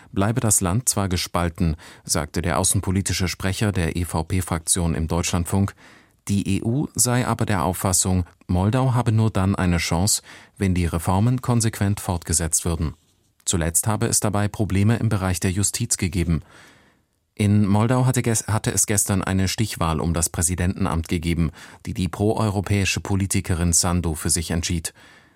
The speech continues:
Die Abstimmung war, wie bereits die erste Runde der Präsidentschaftswahl, von Manipulationsvorwürfen überschattet. Russland war massive Einflussnahme vorgeworfen worden.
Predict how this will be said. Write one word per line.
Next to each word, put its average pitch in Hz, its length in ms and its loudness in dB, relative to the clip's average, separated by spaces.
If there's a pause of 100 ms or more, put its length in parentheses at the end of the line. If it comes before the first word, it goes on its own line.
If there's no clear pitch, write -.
(140)
Die 87 120 -2
Abstimmung 104 480 0
war, 92 260 0 (220)
wie 110 120 0
bereits 104 320 0
die 117 160 -2
erste 110 240 0
Runde 85 280 0
der 82 120 -2
Präsidentschaftswahl, 90 1000 -2 (300)
von 95 240 0
Manipulationsvorwürfen 95 1400 0
überschattet. 82 720 -2 (640)
Russland 117 600 0
war 107 200 0
massive 107 540 0
Einflussnahme 85 600 0
vorgeworfen 80 580 -2
worden. 76 320 -4